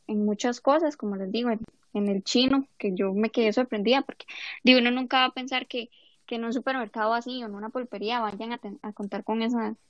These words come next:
con este tipo de cosas, pero, este, di, pues, nos facilita demasiado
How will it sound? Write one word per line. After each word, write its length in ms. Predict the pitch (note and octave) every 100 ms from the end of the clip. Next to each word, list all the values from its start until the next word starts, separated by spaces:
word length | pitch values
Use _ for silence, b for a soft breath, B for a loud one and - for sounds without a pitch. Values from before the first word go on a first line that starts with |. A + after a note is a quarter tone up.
| -
con 140 | G#3+
este 200 | G#3 A3
tipo 260 | A#3 A3+ A3
de 60 |
cosas, 380 | G#3 C#4 D4 G#3
pero, 320 | - G3+ G#3 _ B B B _
este, 680 | A#3 A3 G#3+ - - G#3 G3
di, 120 | G3+
pues, 160 | G#3+ A3+
nos 160 | G#3+ G#3+
facilita 480 | G#3+ G#3 G3+ -
demasiado 580 | A#3+ A3+ G#3 G#3+ A3+ B3